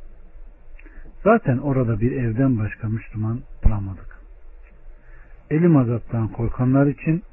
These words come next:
orada bir ayet bıraktık." Allah Subhanahu ve Teala burada da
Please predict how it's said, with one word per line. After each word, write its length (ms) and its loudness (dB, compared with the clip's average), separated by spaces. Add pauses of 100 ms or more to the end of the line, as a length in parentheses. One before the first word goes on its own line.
(260)
orada 400 -4
bir 260 -6 (220)
ayet 460 -8
bıraktık." 400 -12 (2250)
Allah 240 4 (120)
Subhanahu 500 2
ve 60 -4
Teala 520 -4 (300)
burada 400 -2
da 120 -8